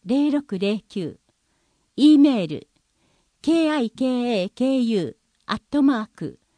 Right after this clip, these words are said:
ティーオーダブリューエヌドットエイチエーアールアイエムエードッ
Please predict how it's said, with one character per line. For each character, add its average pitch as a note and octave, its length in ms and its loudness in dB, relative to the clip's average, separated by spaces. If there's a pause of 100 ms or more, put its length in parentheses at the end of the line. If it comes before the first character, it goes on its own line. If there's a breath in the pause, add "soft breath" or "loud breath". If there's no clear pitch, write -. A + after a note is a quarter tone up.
(280)
テ - 100 2
ィ D#4 140 6
ー D#4+ 100 2
オ C4+ 120 0
ー F#3+ 40 -6
ダ A3 140 -2
ブ A#3 60 2
リ C#4 80 4
ュ C4 140 0
ー A#3 100 -2
エ A#3+ 80 0
ヌ F#3+ 300 -2
ド G3+ 100 -4
ッ - 40 -10 (180)
ト G#3+ 220 -4 (420)
エ A#3 100 0
イ C#4+ 120 -2
チ - 200 -2
エ A#3 140 2
ー - 80 -8
ア C4 160 -2
ー C#4 60 -4
ル C4+ 140 -4
ア A#3+ 80 -4
イ F#3+ 200 -8
エ G#3 100 -2
ム A#3 140 0
エ A3+ 260 -4
ー - 40 -20
ド G3 100 -6
ッ E3+ 60 -12